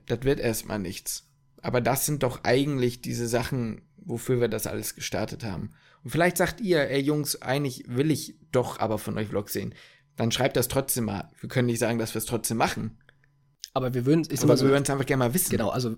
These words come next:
Speaker 2: wenn ihr jetzt, schreibt jetzt bitte nicht den Kommentar, "Macht das, worauf ihr Lust habt."
Speaker 1: Ja.
Speaker 2: Ihr könnt gerne schreiben, "Macht das, worauf ihr Lust habt."
Speaker 1: Aber
Speaker 2: Aber ich finde eure Vlogs eigentlich immer sehr cool.
Speaker 1: Ja.
Speaker 2: Das könnt ihr sehr gerne schreiben. Oder sagt, "Aber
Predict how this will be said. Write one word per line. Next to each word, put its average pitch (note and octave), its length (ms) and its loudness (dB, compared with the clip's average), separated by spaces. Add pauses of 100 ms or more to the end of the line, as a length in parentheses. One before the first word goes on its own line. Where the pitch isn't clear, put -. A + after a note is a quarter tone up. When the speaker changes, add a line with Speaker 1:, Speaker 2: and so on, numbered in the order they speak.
Speaker 2:
wenn C3 200 2
ihr D3+ 100 8
jetzt, - 220 0 (200)
schreibt D#3 220 2
jetzt - 140 0
bitte D#3 160 0
nicht F3 160 0
den - 100 -2
Kommentar, C#3+ 520 2 (200)
"Macht C3 220 0
das, B2 120 4
worauf A#2+ 200 4
ihr A2 60 2
Lust B2+ 200 2
habt." - 220 -8 (160)
Speaker 1:
Ja. G#2 340 -4
Speaker 2:
Ihr B2+ 120 2
könnt D#3+ 380 4
gerne D3 220 6
schreiben, C#3+ 460 4
"Macht C3+ 240 2
das, D3 160 2
worauf C3 200 6
ihr A#2+ 80 2
Lust D#3 220 2
habt." F3+ 220 -2 (120)
Speaker 1:
Aber G#2+ 200 4
Speaker 2:
Aber F3+ 320 8
ich E3 100 0
finde D3+ 200 2
eure C#3+ 180 6
Vlogs C#3 320 4
eigentlich D3+ 320 4
immer D3 160 6
sehr C3 160 4 (100)
cool. A#2 200 2 (240)
Speaker 1:
Ja. A#2+ 120 -2
Speaker 2:
Das A2+ 140 6
könnt D3+ 140 8
ihr C#3 40 6
sehr C#3 120 4
gerne C3+ 200 6
schreiben. B2 300 2
Oder D3 260 8
sagt, C#3+ 280 2 (340)
"Aber G3+ 540 4